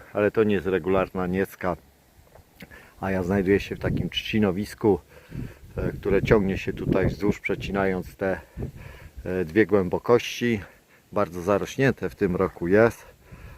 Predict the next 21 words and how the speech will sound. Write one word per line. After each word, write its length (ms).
e, 320
ale 220
tutaj 300
sobie 260
można 300
maszerować. 720
Woda 360
jest 500
gdzieś 260
po, 300
po 100
kolana. 600
Idąc 460
tam 280
od 200
tamtych 440
plaż, 480
tu 100
od 140
Wojkowisk 540
Kościelnych, 760